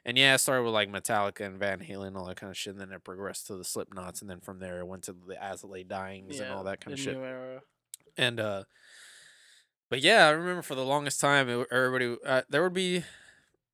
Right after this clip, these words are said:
Speaker 1: I can't even think of anyone specifically, but I, there was certain people that they would look at me a certain way or be like, "Fuck that dude."
Speaker 2: That happened to me with the clothing. Like, I remember, like, when,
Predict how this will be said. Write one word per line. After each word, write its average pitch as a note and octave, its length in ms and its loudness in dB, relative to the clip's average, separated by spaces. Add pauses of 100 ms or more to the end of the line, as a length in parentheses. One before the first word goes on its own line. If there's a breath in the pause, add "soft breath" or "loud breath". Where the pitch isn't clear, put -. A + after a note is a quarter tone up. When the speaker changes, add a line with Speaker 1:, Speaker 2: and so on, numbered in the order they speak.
(140)
Speaker 1:
I D#3+ 100 2
can't G3 220 4
even D3 140 -4
think D3+ 220 0
of C3 100 0
anyone B2+ 260 0
specifically, D#3 680 -2
but A#2 140 2
I, A2+ 120 4
there A2+ 220 0
was G#2+ 260 0
certain G#2 260 -4
people G2 300 -6
that G2 200 0
they G#2 80 0
would G2+ 160 -2
look G#2 220 -4
at G#2+ 60 -4
me G2+ 140 -8
a F#2 40 -6
certain G2 320 -4
way F#2+ 200 -6
or F#2+ 120 -6
be F2 120 -14
like, A#1 140 -16
"Fuck - 220 -18
that - 200 -12
dude." C#2 220 -20 (100)
Speaker 2:
That G3 120 6
happened G#3 280 2
to G3 60 -2
me F3+ 340 -2
with D#3 280 -6
the C#3 60 -12
clothing. C3+ 600 -12
Like, C#3 420 -10 (640)
I D3 80 -4
remember, D#3 440 -6
like, C3+ 360 -8
when, C3 340 -12